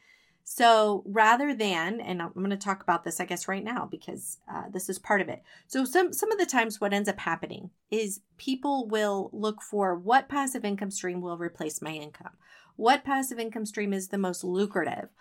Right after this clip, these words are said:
What passive income stream, um, will be the most successful based on the economy?" These kinds of questions, although they're seemingly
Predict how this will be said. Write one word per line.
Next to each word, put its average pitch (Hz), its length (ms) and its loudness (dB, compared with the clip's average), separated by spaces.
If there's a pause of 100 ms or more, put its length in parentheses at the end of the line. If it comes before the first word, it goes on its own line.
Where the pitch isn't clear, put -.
(300)
What 220 420 4
passive 262 380 0
income 220 320 -4
stream, 196 720 -6 (480)
um, 180 480 6 (600)
will 233 280 0
be 262 160 4
the 285 100 0
most 262 220 2
successful 233 420 2
based 208 260 2
on 196 100 -2
the 180 100 -4
economy?" - 600 -6
These 262 300 0
kinds 392 300 2
of - 100 0
questions, 226 1000 2
although 214 340 4
they're 214 460 2 (100)
seemingly 226 880 -2